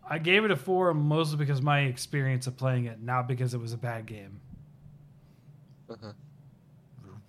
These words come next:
Speaker 1: Ruined by the same people I'm playing Wo Long with. Which is actually funny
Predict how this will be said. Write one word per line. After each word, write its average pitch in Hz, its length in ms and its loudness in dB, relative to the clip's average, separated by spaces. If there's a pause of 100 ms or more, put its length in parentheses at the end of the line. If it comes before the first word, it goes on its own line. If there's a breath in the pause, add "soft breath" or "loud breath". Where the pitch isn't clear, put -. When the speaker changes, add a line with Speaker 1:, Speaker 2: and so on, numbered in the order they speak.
(120)
Speaker 1:
Ruined 151 520 0 (680)
by 123 140 -4
the 113 100 -8
same 156 380 0
people 151 280 -2
I'm 135 160 2
playing 135 360 2
Wo 135 160 4
Long 120 360 -2
with. - 380 2 (2000 loud breath)
Which 143 140 2
is 175 40 6
actually 196 320 8
funny 160 680 2